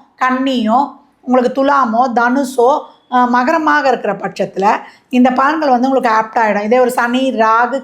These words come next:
கேது தசா புத்திகள் இல்லாத பட்சத்துல உங்களுடைய லக்னாதிபதியும் நடக்கிற டிரான்சிட்ல, இப்ப இங்க என்ன நட்சத்திரம்? விசாகம் இருக்குது.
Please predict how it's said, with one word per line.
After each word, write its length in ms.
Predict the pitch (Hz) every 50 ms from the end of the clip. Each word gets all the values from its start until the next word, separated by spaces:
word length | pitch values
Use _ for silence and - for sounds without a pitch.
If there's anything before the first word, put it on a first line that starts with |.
| -
கேது 300 | - 247 233 233 233 247
தசா 400 | 208 214 196 202 240 233 240 226
புத்திகள் 380 | 208 208 196 208 208 220 247 269 - - - - _ _
இல்லாத 400 | - 226 226 247 254 247 233 226
பட்சத்துல 640 | 202 - 196 185 - - - 190 - - 185 196 214 247 285 - - - - _ _ _
உங்களுடைய 320 | 233 233 262 269 262 254 247
லக்னாதிபதியும் 920 | 233 226 220 240 262 269 269 247 254 214 233 233 226 240 277 294 247 202 202 - - _ _ _
நடக்கிற 440 | - - 370 427 - - 349 330 294
டிரான்சிட்ல, 640 | - - 254 247 254 254 254 - 247 - - 240 240
இப்ப 160 | 240 240 269
இங்க 140 | 254 262 262
என்ன 180 | 262 285 330
நட்சத்திரம்? 540 | 330 311 277 - 285 262 - 240 - 269 247
விசாகம் 480 | 233 220 - 285 277 269 - - - -
இருக்குது. 320 | - - _ 190 - -